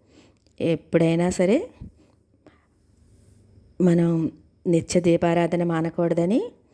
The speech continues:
మార్నింగ్ పూట ఎప్పుడు కూడా చక్కగా ఇలాగా ఏ రోజు,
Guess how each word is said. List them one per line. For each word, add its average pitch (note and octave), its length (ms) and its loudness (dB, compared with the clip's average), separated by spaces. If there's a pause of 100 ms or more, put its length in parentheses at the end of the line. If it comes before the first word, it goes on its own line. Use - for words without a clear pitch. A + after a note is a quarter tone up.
(300)
మార్నింగ్ D#3+ 500 0
పూట F3+ 160 2
ఎప్పుడు E3 460 -2
కూడా F#3+ 380 0 (500)
చక్కగా E3 500 -2
ఇలాగా D#3+ 520 0 (600)
ఏ E3 260 2
రోజు, D#3+ 600 0